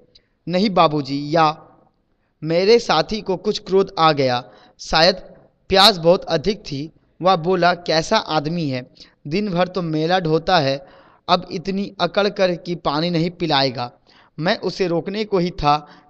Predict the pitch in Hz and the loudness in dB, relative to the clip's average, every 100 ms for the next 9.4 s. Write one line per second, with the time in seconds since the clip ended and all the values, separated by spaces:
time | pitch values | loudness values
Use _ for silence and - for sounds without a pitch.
0 | - 190 190 190 175 165 180 - 170 180 | -2 2 2 2 0 -4 -6 -4 -4 -2
1 | 185 180 175 170 175 156 170 135 135 - | -2 -2 -6 -2 -2 0 -2 -2 -4 -8
2 | - _ 170 180 196 160 175 - _ _ | -20 _ 0 2 0 -6 -8 -12 _ _
3 | - 175 175 165 175 156 185 185 160 165 | 0 0 0 -4 -4 -4 -2 0 0 0
4 | 160 143 131 123 - - - 160 160 165 | -2 -4 -4 -8 -12 -20 -8 -4 -2 -2
5 | 190 - - - 175 185 175 180 147 156 | -4 -6 -18 -4 -2 -2 -4 -6 -4 0
6 | 180 160 170 - 139 123 120 _ - _ | 0 0 -4 -4 -4 -4 -8 _ -20 _
7 | - 170 190 180 _ _ _ _ - 175 | -6 -4 -4 -8 _ _ _ _ -6 -2
8 | 170 180 202 185 175 156 156 175 170 147 | 0 -2 0 0 0 -2 -2 -4 -2 -2
9 | 143 151 123 117 | 0 -4 -4 -10